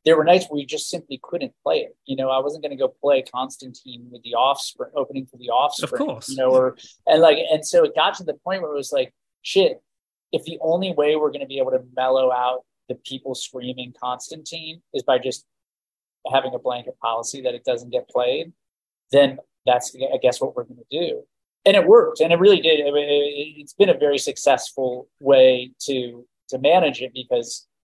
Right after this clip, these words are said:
Speaker 1: the people who know just tell the people who don't to shut the fuck up,
Speaker 2: Yep.
Speaker 1: and that's, that's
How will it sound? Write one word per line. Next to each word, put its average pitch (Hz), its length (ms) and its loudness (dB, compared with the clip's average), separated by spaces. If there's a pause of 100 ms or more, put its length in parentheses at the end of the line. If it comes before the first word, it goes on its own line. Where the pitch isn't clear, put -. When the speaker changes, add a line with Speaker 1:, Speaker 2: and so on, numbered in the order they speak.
(500)
Speaker 1:
the 131 60 2
people 156 300 2
who 143 140 -2
know 139 500 6
just 131 160 -6
tell 139 160 4
the 131 80 -2
people 127 400 -8
who 123 120 -8
don't 127 360 0 (120)
to 123 60 -18
shut 123 220 -2
the - 60 -20
fuck 120 260 -4
up, 131 320 -6
Speaker 2:
Yep. 131 180 -2
Speaker 1:
and 131 80 -6
that's, 123 420 -4
that's - 400 -4